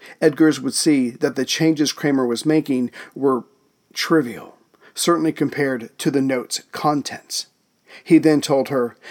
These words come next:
"This needs a lot of work. Why don't you run along now? We'll finish the editing sometime next week." Still, Eggers persisted, which gained her nothing, so she finished all the translations herself.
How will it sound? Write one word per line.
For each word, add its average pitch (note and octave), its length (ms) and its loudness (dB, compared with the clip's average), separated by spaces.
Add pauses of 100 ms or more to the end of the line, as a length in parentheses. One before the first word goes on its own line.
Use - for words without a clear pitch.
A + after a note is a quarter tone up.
(140)
"This G3 240 2
needs D3 160 4
a C#3 60 2
lot A#2+ 260 0
of A2 120 -14
work. B2 380 -6 (160)
Why G3+ 140 0
don't G#3 220 0
you C#3+ 160 4
run C3+ 180 4
along A#2 400 0
now? E2 320 -14 (280)
We'll F3 200 6
finish D#3 320 2
the C#3 160 -2
editing C3 460 -2 (400)
sometime D3+ 560 -2
next - 300 -8
week." - 340 -16 (760)
Still, D3 440 2 (240)
Eggers B2+ 480 -4 (120)
persisted, - 600 -6 (480)
which D#3 320 2
gained D3+ 320 0
her C3 120 -6
nothing, A#2+ 520 -10 (320)
so D#3+ 180 2
she D3 200 2
finished D#3+ 440 0 (140)
all D3 200 4
the D3+ 120 0
translations B2+ 760 -6
herself. F#2+ 600 -8